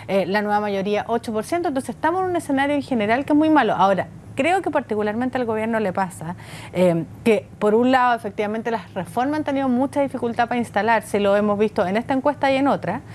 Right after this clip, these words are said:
eh, en términos como, eh, sí, existe la necesidad de cambio, pero parece que este no e-, este no era el camino, o así como se ha hecho la puesta en escena no era la, la, la que esperaban las personas, pero eso acompañado además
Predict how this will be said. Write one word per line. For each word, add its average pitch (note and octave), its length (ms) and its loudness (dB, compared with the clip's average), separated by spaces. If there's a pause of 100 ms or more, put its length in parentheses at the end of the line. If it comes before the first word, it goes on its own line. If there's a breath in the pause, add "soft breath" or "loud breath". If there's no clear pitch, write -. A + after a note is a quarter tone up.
(200 loud breath)
eh, F#3 120 0
en F#3+ 120 2
términos A3 320 4
como, G#3 300 0
eh, G3 220 2 (240 loud breath)
sí, B3 280 4
existe B3 380 -2
la C4+ 100 2
necesidad A#3 400 2
de A3 80 0
cambio, B3 280 2
pero G#3 180 2
parece G#3 300 0
que A#3+ 60 0
este B3 200 -2
no A#3 120 2
e-, A3 220 0
este B3 200 2
no B3 100 2
era C4 120 4
el C#4 100 -2
camino, C#4 440 2
o A#3 100 2
así G#3 220 -2
como B3+ 220 0
se B3 120 -2
ha A3+ 80 2
hecho B3+ 220 -2
la A#3 80 2
puesta A#3 240 -4
en A#3+ 60 -2
escena A#3+ 340 -2
no A#3 80 0
era A#3 160 0
la, A3 160 0
la, G#3+ 180 -2
la F#3+ 220 0
que F#3 80 -6
esperaban G3 460 0
las F#3 80 -4
personas, G#3+ 500 -2 (320 loud breath)
pero G#3 140 4
eso C4 160 0
acompañado B3+ 500 2
además B3 360 0